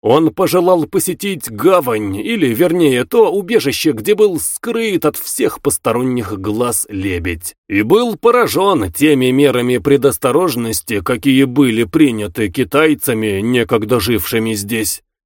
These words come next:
и затем капитаном Уолтером Дигби. "Да это настоящий Гибралтар!"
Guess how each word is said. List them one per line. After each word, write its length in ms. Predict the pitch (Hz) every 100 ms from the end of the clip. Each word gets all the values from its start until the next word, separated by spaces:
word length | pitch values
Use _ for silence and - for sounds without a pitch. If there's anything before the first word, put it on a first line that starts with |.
| _ _ -
и 120 | 214
затем 460 | 170 - 127 135
капитаном 640 | - 185 - 127 113 127 131
Уолтером 680 | 113 101 101 123 123 131
Дигби. 520 | 107 98 92 98 95 82 _ _ _ _ _ _ _ _ _ _
"Да 200 | 151 285
это 280 | 247 240 277
настоящий 800 | 269 247 - 262 233 - 269 254
Гибралтар!" 880 | 226 269 285 302 277 - 139 107